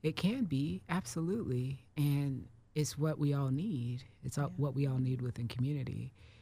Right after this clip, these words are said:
Speaker 1: And I think it's also what we all need to, um, yeah, it's like heal in relationship, which is the process and the practice that can be, um, a challenge at times. And there's opportunities for that.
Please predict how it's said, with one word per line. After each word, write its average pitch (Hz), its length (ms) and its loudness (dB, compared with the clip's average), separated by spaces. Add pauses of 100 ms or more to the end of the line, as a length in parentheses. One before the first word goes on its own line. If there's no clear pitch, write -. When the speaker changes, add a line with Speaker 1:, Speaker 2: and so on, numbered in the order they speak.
(180)
Speaker 1:
And 127 100 6
I 123 60 4
think 135 220 2
it's 123 120 -2
also 151 280 2
what 131 180 2
we 127 100 4
all 123 120 6
need 127 240 4
to, 120 400 0
um, 117 560 0 (200)
yeah, 175 160 4
it's 143 120 0
like 135 120 4
heal 143 240 2
in 123 140 4
relationship, 113 800 0
which 117 220 -2
is 120 260 -2 (540)
the - 80 2
process 127 640 2
and 120 80 4
the 113 60 2
practice 117 640 -2
that 113 320 -2
can 120 200 2
be, 123 640 0 (120)
um, 123 500 -2
a 135 60 6
challenge 139 540 2
at 120 140 -2
times. 123 560 0
And 135 120 2
there's 135 140 0
opportunities 139 1000 -2
for 123 140 -4
that. 117 320 -6